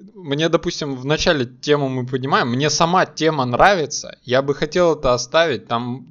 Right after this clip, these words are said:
были какие-то правильные мысли сказаны, но глобально эти пятнадцать минут слушать невозможно.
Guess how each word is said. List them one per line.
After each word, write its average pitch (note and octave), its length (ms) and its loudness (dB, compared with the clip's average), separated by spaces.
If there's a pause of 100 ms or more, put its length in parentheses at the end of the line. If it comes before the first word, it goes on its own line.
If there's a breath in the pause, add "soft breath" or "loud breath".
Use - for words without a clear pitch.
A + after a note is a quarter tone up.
были C#3+ 240 -6
какие-то C3 300 -10
правильные C#3 480 2
мысли D#3+ 280 -6
сказаны, A#2+ 640 -4 (460 soft breath)
но C#3 160 2
глобально D#3+ 520 6
эти C3 200 -6
пятнадцать D3 420 -6
минут D3 220 -8
слушать C#3 320 -8
невозможно. A#2+ 680 -2